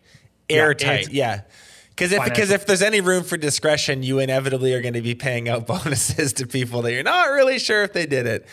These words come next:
Speaker 2: They're gonna
Speaker 1: Yeah.
Speaker 2: win on that argument, I can almost guarantee. Um, that's a really great point. Uh, wh-, uh, any, any other final points? I think, I, we've, I feel like we covered m-, most of them, but just, like, thinking about the business owners who you are not at all worried about going into potentially a challenging market,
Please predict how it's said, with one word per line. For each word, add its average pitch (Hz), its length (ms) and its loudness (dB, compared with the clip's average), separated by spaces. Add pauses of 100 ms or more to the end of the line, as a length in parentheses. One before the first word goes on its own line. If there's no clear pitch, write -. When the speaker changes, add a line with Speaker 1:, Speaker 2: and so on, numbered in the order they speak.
(240)
Speaker 2:
They're 202 160 4
gonna 208 180 4
Speaker 1:
Yeah. 175 60 2
Speaker 2:
win 160 160 4
on 143 160 0
that 131 200 0
argument, 113 400 -2
I 110 80 -2
can 117 140 -4
almost 113 320 -2
guarantee. 107 560 -2 (640)
Um, 120 640 0
that's 139 240 0
a 156 40 -2
really 135 260 2
great 123 260 -2
point. 127 320 -4 (840)
Uh, 160 280 2
wh-, 175 180 2
uh, 196 100 6 (100)
any, 226 260 4
any 220 280 2
other 214 140 6
final 180 300 2
points? 151 340 -2
I 143 80 2
think, 139 120 0
I, 147 60 0
we've, 143 260 -4
I 151 120 0
feel 156 240 -4
like 160 100 -6
we 139 80 -2
covered 143 280 0
m-, 123 180 -4
most 127 400 0
of 123 80 -6
them, 123 160 0
but 117 120 -2
just, 131 280 0
like, 120 380 -2 (280)
thinking 151 360 -2
about 135 220 4
the 127 100 0
business 123 440 2
owners 120 340 2
who - 200 -4
you 120 300 0
are 113 120 2
not 117 360 -2
at 123 100 0
all 113 200 2
worried 113 340 0
about 117 340 0
going 117 240 0
into 113 200 -2
potentially 113 580 -2
a 110 40 -2
challenging 110 500 -2
market, 110 520 0